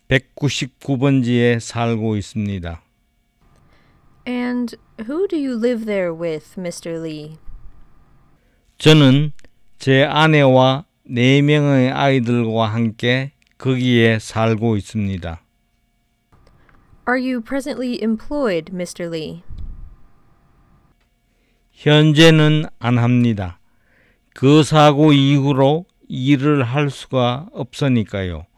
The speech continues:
Speaker 1: 그 사고로 인한 부상으로 제 몸 상태가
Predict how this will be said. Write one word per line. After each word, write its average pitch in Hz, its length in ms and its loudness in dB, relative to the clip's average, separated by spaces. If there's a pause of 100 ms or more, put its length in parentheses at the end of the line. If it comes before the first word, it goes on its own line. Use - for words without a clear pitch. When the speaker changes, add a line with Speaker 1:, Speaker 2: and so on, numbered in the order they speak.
(640)
Speaker 1:
그 139 280 4
사고로 139 680 0
인한 131 440 0
부상으로 123 880 -2 (580)
제 135 280 6
몸 139 340 4
상태가 127 720 0